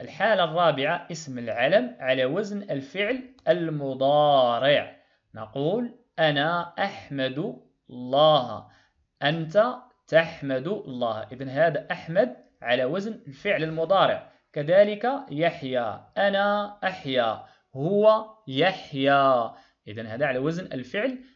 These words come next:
المضارع. <clears throat> ثم الحالة الخامسة اسم العلم المختوم بألف ونون،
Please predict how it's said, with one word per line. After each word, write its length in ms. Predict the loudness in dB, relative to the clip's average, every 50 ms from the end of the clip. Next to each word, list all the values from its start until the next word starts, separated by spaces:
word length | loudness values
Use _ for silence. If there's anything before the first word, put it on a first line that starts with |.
| _ _ _ -4
المضارع. 640 | -2 -2 -2 -2 -4 -4 -4 -4 -4 -6 -8 -12 -16 _ -12
<clears throat> 400 | -10 -10 -10 -12 -14 -20 _ _
ثم 260 | -8 -6 -2 0 0
الحالة 640 | 0 0 -2 -2 2 2 4 4 4 4 2 2 -2
الخامسة 680 | -6 -8 -4 -2 0 2 2 2 0 -4 -6 -4 -2 -2 -2 -2 -4 -6 -8
اسم 400 | -8 -8 -8 -10 -12 -12 -8 -6
العلم 600 | -6 -4 -4 -2 0 2 4 4 4 4 2 0 -2 0 0
المختوم 920 | 0 0 0 -4 -6 -6 -8 -10 -16 _ -8 -6 -4 -4 -2 -4 -4 -2 -2
بألف 600 | -2 0 2 2 2 2 0 -4 -6 -10 -18 -20 _ _ _ _ _ -2
ونون، 760 | -2 0 0 -2 -4 -6 -6 -6 -6 -6 -6 -6 -8 -10